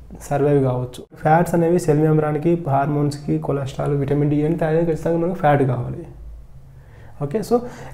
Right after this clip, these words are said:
ఖచ్చితంగా ఎసెన్షియల్ కార్బోహైడ్రేట్స్ అని ఎక్కడ ఉండవు, ఖచ్చితంగా తీసుకోవాలి కార్బోహైడ్రేట్స్. So, మన రీసెంట్ only హండ్రెడ్ ఇయర్, టూ హండ్రెడ్ ఇయర్స్ నుంచే మనం హై అమౌంట్ కార్బోహైడ్రేట్స్, హై అమౌంట్ షుగర్ తీసుకుంటున్నాం. But బిఫోర్ ఎప్పుడైనా సరే మనం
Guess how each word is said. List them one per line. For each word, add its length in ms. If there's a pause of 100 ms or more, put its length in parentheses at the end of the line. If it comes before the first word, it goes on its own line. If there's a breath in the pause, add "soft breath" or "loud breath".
ఖచ్చితంగా 540
ఎసెన్షియల్ 500
కార్బోహైడ్రేట్స్ 680
అని 120
ఎక్కడ 200
ఉండవు, 260
ఖచ్చితంగా 480
తీసుకోవాలి 480
కార్బోహైడ్రేట్స్. 640 (520)
So, 60
మన 280
రీసెంట్ 500
only 360
హండ్రెడ్ 280
ఇయర్, 180
టూ 80
హండ్రెడ్ 220
ఇయర్స్ 200
నుంచే 200
మనం 280 (540 loud breath)
హై 240
అమౌంట్ 480
కార్బోహైడ్రేట్స్, 680
హై 200
అమౌంట్ 280
షుగర్ 240
తీసుకుంటున్నాం. 460
But 260
బిఫోర్ 420
ఎప్పుడైనా 320
సరే 120
మనం 240